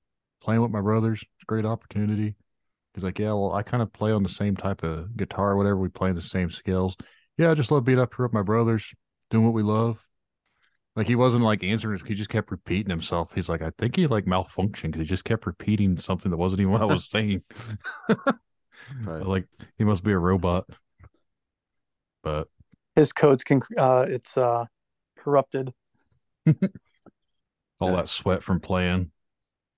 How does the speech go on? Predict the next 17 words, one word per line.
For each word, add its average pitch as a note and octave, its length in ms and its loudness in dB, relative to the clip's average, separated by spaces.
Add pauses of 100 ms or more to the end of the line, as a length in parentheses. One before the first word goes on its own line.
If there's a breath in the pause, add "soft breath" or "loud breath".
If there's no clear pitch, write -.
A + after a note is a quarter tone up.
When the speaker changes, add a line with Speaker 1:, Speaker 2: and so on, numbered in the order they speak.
(340)
Speaker 1:
But D2 240 -12 (1160)
no, F#2 220 0
I, F#2+ 200 2 (540)
I A2 140 0
do A2 180 2
miss G2+ 280 2
that F2+ 180 0
era E2+ 380 0
of D#2 240 -6 (1300)
playing F2 300 0
out D#2+ 220 -2
just - 180 -16
because, - 400 -4
like E2+ 240 -4
you F2 60 -4
said E2+ 240 -2
earlier, D#2+ 580 -2